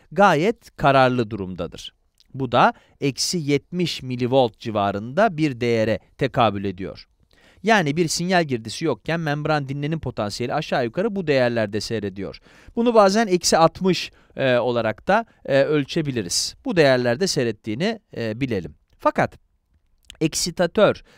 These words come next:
ya da inhibitör, diğer adıyla uyarıcı ya da baskılayıcı, e, yasaklayıcı da diyebiliriz, girdiler,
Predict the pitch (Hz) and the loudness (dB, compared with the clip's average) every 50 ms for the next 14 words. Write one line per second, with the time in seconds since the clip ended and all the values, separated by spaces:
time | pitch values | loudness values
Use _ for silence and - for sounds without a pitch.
0 | _ _ _ 139 143 156 156 147 - - 131 135 135 135 143 139 143 135 - 175 | _ _ _ 0 2 2 2 2 0 0 -4 -6 -4 -4 -2 -2 -2 -2 2 2
1 | 156 120 98 - - _ - _ 147 165 170 156 147 139 139 135 117 113 131 135 | 2 2 2 0 -6 _ -8 _ 4 4 4 4 4 2 0 0 0 0 0 0
2 | 143 147 147 147 143 160 165 139 131 131 120 127 117 - - - 143 131 127 127 | 0 0 0 0 -2 0 0 0 0 0 0 0 -2 -2 -2 -2 -2 0 0 0
3 | 123 120 123 143 120 98 - _ _ _ _ _ - 117 113 117 110 113 127 131 | -2 0 0 0 0 0 -4 _ _ _ _ _ -6 -4 -2 -2 -2 0 0 0
4 | - - 135 127 - 143 131 127 123 139 147 135 123 120 117 113 110 107 101 101 | 2 2 0 -2 0 0 -2 0 0 -2 -2 -2 -2 -2 -2 -2 -2 -4 -6 -6
5 | 98 107 113 135 160 147 131 123 117 120 160 254 277 | -8 -8 0 2 2 2 2 0 0 0 0 -2 -4